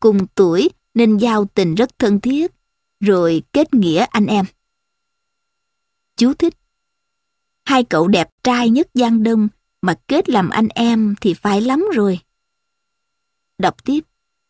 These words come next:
Sách sinh trước Du hai tháng, nên Du tôn làm anh. Rồi đôi bên xa cách. Mãi đến nay, Du đi thăm ông chú là Chu Thượng làm thái thú Đan Dương. Qua chỗ này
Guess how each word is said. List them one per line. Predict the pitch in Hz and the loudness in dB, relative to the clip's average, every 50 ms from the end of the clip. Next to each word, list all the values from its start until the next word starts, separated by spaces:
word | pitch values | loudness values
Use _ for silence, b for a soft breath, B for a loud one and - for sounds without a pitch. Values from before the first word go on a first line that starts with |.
| _ _ _ _ _ _ _ _ _ _ _ _ _ _ _ _ _ _ _ _ | _ _ _ _ _ _ _ _ _ _ _ _ _ _ _ _ _ _ _ _
Sách | - - - 320 349 - _ | -6 -4 -2 0 -2 -2 _
sinh | - - - - 277 254 247 240 | -6 -4 -2 0 2 2 2 2
trước | - 320 - - | 0 -2 -2 0
Du | - 233 233 226 220 | 0 0 2 0 0
hai | 226 247 240 233 220 | -2 -2 -2 -2 -4
tháng, | - 262 262 269 277 330 415 - _ _ _ _ _ - | -4 -6 -6 -6 -6 -8 -8 -10 _ _ _ _ _ -4
nên | 202 214 226 226 214 214 196 | 0 0 2 2 2 2 2
Du | 208 254 247 240 - - | 2 2 0 0 -2 -2
tôn | - 254 247 226 | 0 0 2 2
làm | 220 208 190 233 | 2 0 -2 -4
anh. | - - 233 233 220 - _ _ _ _ _ _ _ _ _ _ _ _ _ _ _ _ - | -4 -4 -6 -6 -6 -8 _ _ _ _ _ _ _ _ _ _ _ _ _ _ _ _ -6
Rồi | 190 190 214 208 202 196 190 190 185 | 0 2 2 2 4 2 2 2 2
đôi | 180 254 269 233 | 2 2 2 4
bên | 226 262 247 240 | 2 2 2 0
xa | - - 269 247 | -2 -4 -4 -6
cách. | - - 370 - _ _ _ _ _ _ _ _ _ _ _ _ - | -6 -6 -8 -8 _ _ _ _ _ _ _ _ _ _ _ _ -6
Mãi | - 185 190 185 196 | -2 0 2 2 2
đến | 233 311 339 277 | 2 0 0 2
nay, | 262 254 247 240 233 _ _ _ _ - | 2 2 0 0 -2 _ _ _ _ -4
Du | 202 214 240 233 | -2 0 2 2
đi | 214 226 220 | 2 0 0
thăm | - 254 233 220 - | 0 0 0 0 0
ông | - 226 214 214 208 _ - | 2 0 0 0 -2 _ -4
chú | 254 254 262 285 320 381 415 | -2 -2 0 2 2 2 2
là | 311 233 180 | 2 0 -2
Chu | - - - 247 233 214 | -2 -2 -2 0 0 0
Thượng | - 240 185 165 160 180 196 | 0 0 0 2 2 0 0
làm | 202 170 160 160 | 0 0 -2 -2
thái | - 240 262 | -4 -4 -4
thú | - - 285 311 359 | -2 -2 -2 -2 0
Đan | 247 247 240 247 240 220 | 0 0 0 0 0 2
Dương. | 226 240 247 247 240 214 208 _ _ _ _ _ _ _ _ _ _ - | 2 2 2 2 2 0 -2 _ _ _ _ _ _ _ _ _ _ -4
Qua | - 233 233 226 220 214 - - | 0 0 0 2 0 -2 0 0
chỗ | 196 180 196 | 0 2 2
này | 269 262 226 220 190 151 135 - | 2 0 0 0 0 0 -2 -4